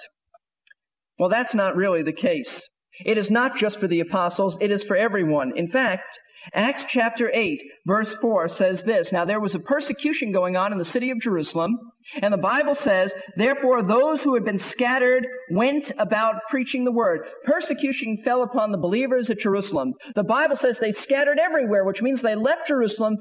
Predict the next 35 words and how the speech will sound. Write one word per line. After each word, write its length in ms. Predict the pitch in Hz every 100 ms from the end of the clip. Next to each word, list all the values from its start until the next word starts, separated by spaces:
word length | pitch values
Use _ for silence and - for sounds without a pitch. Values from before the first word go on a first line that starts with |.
| - 285
They 80 | 226
went 180 | 233 240
all 340 | 285 349 320 285
over 120 | 254
the 100 | 226
Roman 300 | 226 254 247
Empire, 400 | 240 233 247 233
and 140 | 190 185
the 40 |
Bible 380 | 160 214 285 262
says 280 | 254 226 214
they 140 | 190
were 140 | 180
proclaiming 720 | - 202 196 240 269 262 254 247 -
the 100 | -
word 400 | 175 196 240 240
of 160 | 226 -
God. 260 | 202 170
Now, 100 | 170
the 160 | 185 226
interesting 420 | 330 311 - 262
thing 160 | 277 254
about 320 | 208 247 302
that 160 | 190 165
is, 240 | 156 190 -
if 180 | - 165
you 100 | 185
look 180 | 247 294
at 140 | 233
verse 220 | 196 226
fourteen 720 | 226 220 208 208 302 247 180 202
of 160 | -
Acts 220 | 185 196 -
chapter 340 | 190 190 190
eight, 260 | 175 180